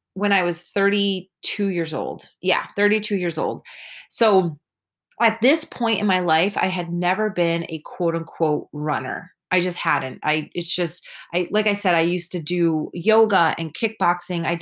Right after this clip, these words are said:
I used to be more like high intensity interval type stuff, like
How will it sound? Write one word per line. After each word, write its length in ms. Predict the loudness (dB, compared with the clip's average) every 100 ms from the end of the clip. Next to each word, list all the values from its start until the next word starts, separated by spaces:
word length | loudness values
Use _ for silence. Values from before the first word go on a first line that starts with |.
| -4
I 60 | -4
used 220 | -4 -6
to 60 | -4
be 160 | -2
more 240 | 0 2 2
like 300 | 2 0 -6 -18 -20 -18 -10
high 280 | 0 2
intensity 720 | 2 0 -4 -4 -2 -2 -2 -2
interval 500 | -2 -2 -2 -4 -4
type 260 | -4 -6
stuff, 460 | -6 -2 -2 -2 -4
like 320 | -2 -2 -6